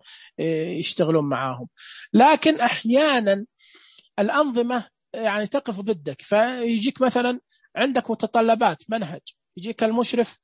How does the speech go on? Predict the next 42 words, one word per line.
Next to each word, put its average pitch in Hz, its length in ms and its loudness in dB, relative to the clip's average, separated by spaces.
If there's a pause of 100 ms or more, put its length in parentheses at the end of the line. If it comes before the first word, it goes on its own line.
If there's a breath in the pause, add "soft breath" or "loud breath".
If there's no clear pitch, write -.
(200 soft breath)
يقول 196 120 2
لك: 208 140 0
"أنت 240 180 -2
وين 254 220 6
واصل 220 360 4
في - 80 -16
المنهج؟" 196 460 -4
تقول 190 220 -2
له: 202 60 0
"والله 202 200 2
في، 202 400 -2
في - 80 -10
المنطقة 214 400 -2
الفلانية". 208 380 2
يقول 233 180 2
لك: 233 140 -2
"ليه؟ 277 380 4 (840)
ليه 247 80 0
يا 302 200 2
حبيبي 214 440 -8
قاعد 214 240 0
تلعب 240 400 -2
أنت 240 180 -10
من 233 120 -6
أول 220 220 -4
السنة؟" 302 420 -2 (880)
قل 220 100 -2
له: 226 80 -4
"تعال 220 320 0
مكاني 196 400 -2
ودرس، 156 480 -4
إن 180 100 -10
كان 220 220 2
وصلت 196 360 -2
إلى 190 140 2
المكان 185 380 0
اللي 175 160 4
أنا 190 100 2
وصلت 196 380 -2
له 226 120 2
فأنت 180 440 -2
بطل". 143 300 -2